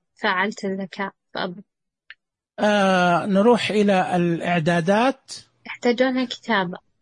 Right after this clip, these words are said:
Speaker 1: يعني
Speaker 2: كت-،
Speaker 1: تكتب
Speaker 2: أكتبها كيف؟ <laughs>
Speaker 1: يعني
Speaker 2: أكتب لكم في
Speaker 1: ك-،
Speaker 2: الجروب، ابشروا.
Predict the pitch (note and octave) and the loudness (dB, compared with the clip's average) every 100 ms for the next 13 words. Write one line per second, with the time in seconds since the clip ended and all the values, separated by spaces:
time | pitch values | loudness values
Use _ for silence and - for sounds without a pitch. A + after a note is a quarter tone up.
0 | _ F#3 F#3+ - - - G3+ - - E3+ | _ -10 -10 -10 -8 -6 -6 -6 -2 -2
1 | G3 G#3+ F#3 F3 F3 D3 - _ _ - | 0 0 0 0 0 -2 -4 _ _ -14
2 | - - F3+ - E3+ - E3 G#3+ F3+ - | -14 -6 -6 0 0 2 0 0 -2 -4
3 | A3+ G#3+ G3+ G3 A3 A3 A3 G#3 G#3+ F3 | 0 2 2 2 4 4 4 4 4 6
4 | G3+ G3 D#3 G3+ E3+ - C#3 | 6 4 2 0 -2 0 0